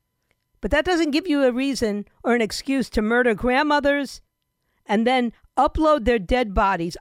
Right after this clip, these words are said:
onto their own Facebook pages for their family to see, and massacring people at a music festival. These are not the actions taken by people looking to build or people looking to fight for a thriving society.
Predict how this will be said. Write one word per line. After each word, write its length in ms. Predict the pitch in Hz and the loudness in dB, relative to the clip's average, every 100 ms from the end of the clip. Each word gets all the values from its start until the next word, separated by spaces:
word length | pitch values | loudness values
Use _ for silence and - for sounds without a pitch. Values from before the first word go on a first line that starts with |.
| - | -2
onto 280 | 311 330 | 0 0
their 180 | 330 269 | 0 0
own 180 | 269 302 | 0 -2
Facebook 580 | - 294 311 - 285 - | -2 -2 -2 -2 -6 -2
pages 440 | 220 202 175 208 | 0 0 0 -2
for 140 | - 233 | -2 -4
their 160 | 214 | -2
family 480 | - 247 240 214 156 | -2 0 0 -2 -4
to 80 | 143 | -6
see, 380 | - 151 127 - _ _ - - | -8 -10 -10 -16 _ _ -20 -4
and 200 | 240 240 | -2 0
massacring 640 | 294 339 - 233 202 214 | 0 0 -2 -4 -2 -2
people 280 | 262 269 240 | -4 -2 0
at 120 | 226 | 0
a 40 | 208 | 0
music 480 | 240 381 370 247 | 0 0 0 -4
festival. 640 | - 196 170 - 165 185 220 _ _ _ _ _ | -2 -2 -2 -4 -2 -2 -6 _ _ _ _ _
These 200 | - 330 | -2 0
are 60 | 339 | 0
not 240 | 330 349 | -2 -4
the 140 | 311 277 | -4 -4
actions 640 | 247 294 - 214 175 180 _ _ - | -2 -4 -4 -4 -4 -6 _ _ -2
taken 320 | 277 294 262 | -2 0 0
by 140 | 247 | 0
people 440 | 190 285 262 226 220 | 0 -2 0 -2 0
looking 340 | 269 311 277 | -2 -2 -4
to 120 | - | -2
build 560 | 175 220 247 285 311 240 - - - | -2 2 2 2 -2 -8 -18 -10 -2
or 120 | 202 | 0
people 340 | 262 277 262 | 0 -2 -2
looking 400 | 254 - 269 240 - _ - | -2 -2 -4 -4 -8 _ -4
to 140 | 202 | -2
fight 340 | - 269 285 - | 0 0 0 -2
for 160 | 226 | 0
a 60 | 202 | 0
thriving 480 | - 233 247 208 185 | 2 2 2 0 -4
society. 760 | - 165 247 269 269 156 170 | -4 -4 0 0 -2 -4 -8